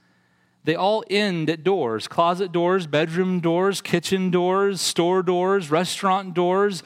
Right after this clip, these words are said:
amusement park doors, car doors. They, they, they all end somewhere.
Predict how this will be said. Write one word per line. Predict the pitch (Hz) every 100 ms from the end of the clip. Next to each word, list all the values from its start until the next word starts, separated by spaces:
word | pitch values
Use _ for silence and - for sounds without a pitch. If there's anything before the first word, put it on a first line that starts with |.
| -
amusement | 151 147 165 185 170 196
park | - 190 196 156
doors, | 180 180 196 202
car | - 185 175 196
doors. | 180 185 196 196 196 - -
They, | 180 180 -
they, | 185
they | 175 196
all | 226 196
end | 226 254 214 185
somewhere. | - 247 226 139 113 113